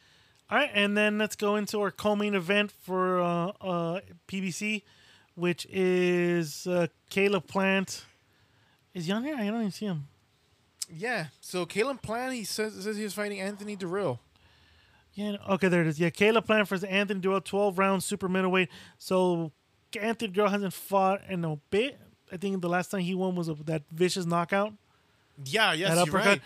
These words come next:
Speaker 2: That
Speaker 1: And
Speaker 2: uppercut.
Speaker 1: Caleb Plant hasn't won since his knockout loss to Canelo
Speaker 2: To
Speaker 1: Alvarez.
Speaker 2: Canelo Alvarez last November, yep.
Speaker 1: You got maybe two of the top ten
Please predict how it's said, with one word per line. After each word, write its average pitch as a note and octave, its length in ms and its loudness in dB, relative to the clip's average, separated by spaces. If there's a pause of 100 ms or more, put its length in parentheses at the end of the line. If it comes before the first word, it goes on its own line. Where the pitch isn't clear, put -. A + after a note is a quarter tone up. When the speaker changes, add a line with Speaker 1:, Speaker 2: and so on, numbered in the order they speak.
(240)
Speaker 2:
That C3+ 120 -2
Speaker 1:
And F3 140 4
Speaker 2:
uppercut. F#3+ 200 0
Speaker 1:
Caleb F#3+ 240 2
Plant G3 260 2
hasn't F#3+ 300 0
won F#3+ 200 0
since F3+ 180 -4
his E3 160 -4
knockout F3+ 380 0
loss F3+ 300 0 (120)
to G3 220 0
Canelo G3 360 -2
Speaker 2:
To B3+ 80 -2
Speaker 1:
Alvarez. D#3 220 -4
Speaker 2:
Canelo - 100 -4
Alvarez E3+ 240 -6
last C#3+ 180 -6
November, D#3+ 340 -8
yep. F3 160 -6 (760)
Speaker 1:
You A#3+ 100 -2
got C#4 160 4
maybe C4+ 460 6 (320)
two C#4 220 2
of B3 60 -2
the A#3+ 80 4
top A#3+ 380 4
ten A#3+ 500 0